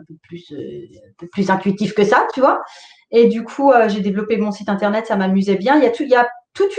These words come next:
une prise en main d'outils que j'ai beaucoup aimé faire parce que c'était, euh, c'était sympa, même si je me rends compte que je suis vraiment pas au top niveau, niveau et qu'il y a plein de gens qui font ça et tellement mieux que moi.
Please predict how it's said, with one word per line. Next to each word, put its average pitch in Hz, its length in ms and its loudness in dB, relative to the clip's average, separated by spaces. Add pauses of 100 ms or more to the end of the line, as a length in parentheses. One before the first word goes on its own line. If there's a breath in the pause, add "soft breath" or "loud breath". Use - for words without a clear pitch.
(100)
une 294 320 6
prise 311 240 4
en 302 80 6
main 294 160 4
d'outils 285 360 -2
que 302 60 -4
j'ai 233 120 -8
beaucoup 240 280 -6
aimé 262 200 -4
faire 254 340 -6
parce - 180 -10
que 226 100 -18
c'était, 233 400 -8
euh, 175 140 -4
c'était 196 280 -10
sympa, 208 340 -2
même 214 160 -8
si 277 160 -6
je 254 40 -4
me 233 80 -4
rends 208 120 -4
compte 254 180 -6
que 202 60 -14
je 196 60 -14
suis 180 120 -16
vraiment 233 340 0
pas 254 120 2
au 233 60 2
top 233 200 -4
niveau, 233 400 -6
niveau 233 280 -4
et - 60 -4
qu'il 190 100 -10
y - 20 -6
a 170 60 -10
plein 233 140 -6
de 226 40 -8
gens 254 120 -2
qui 247 100 -14
font 196 100 -12
ça 180 220 -10 (320 soft breath)
et 175 160 -18
tellement 339 320 6
mieux 294 160 6
que 285 120 -6
moi. 277 220 -2